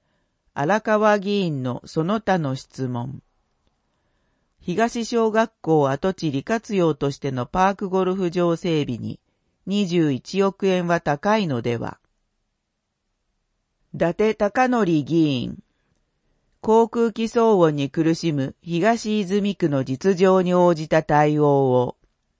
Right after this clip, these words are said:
問い。令和二年四月の成田空港のさらなる機能強化に伴う総督法の告示により、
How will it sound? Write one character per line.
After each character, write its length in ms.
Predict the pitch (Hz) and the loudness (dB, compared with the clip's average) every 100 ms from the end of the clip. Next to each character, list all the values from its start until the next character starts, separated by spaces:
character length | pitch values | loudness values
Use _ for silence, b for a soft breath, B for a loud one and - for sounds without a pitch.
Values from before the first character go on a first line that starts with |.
| _ _ _ _ _ _ _ _ _ _ | _ _ _ _ _ _ _ _ _ _
問 240 | 190 175 | 4 4
い。 140 | 170 - _ _ _ _ _ _ _ _ - | 4 -4 _ _ _ _ _ _ _ _ -2
令 240 | 214 233 | 2 4
和 160 | 196 170 | 6 4
二 160 | 185 | 2
年 240 | 175 147 135 | 2 0 -2
四 160 | 180 | -4
月 300 | 170 202 202 | -2 0 0
の 260 | 156 135 - b b b | -2 -2 -6 b b b
成 240 | 151 175 214 | 0 0 2
田 160 | 233 | 0
空 220 | 220 226 | 2 0
港 300 | 185 165 156 | 2 2 2
の 240 | 143 135 120 | 2 -2 -4
さ 180 | - 226 | 0 2
ら 160 | 233 | 4
な 100 | 208 165 | 4 2
る 140 | 143 | 0
機 160 | - 156 | -2 -2
能 260 | 202 208 | 0 0
強 240 | 233 214 190 | 2 2 4
化 100 | 165 | 2
に 160 | 147 | 0
伴 480 | 151 160 170 170 160 | 0 2 2 2 2
う 120 | 131 | 0
総 280 | - 202 208 | 0 2 2
督 320 | 214 202 190 | 0 0 0
法 220 | 220 190 | 4 4
の 120 | 185 185 | 2 0
告 300 | 151 - 180 | -2 0 -2
示 180 | 180 | 0
に 140 | 165 160 | -2 0
よ 160 | 147 | 0
り、 240 | 139 135 | 0 -2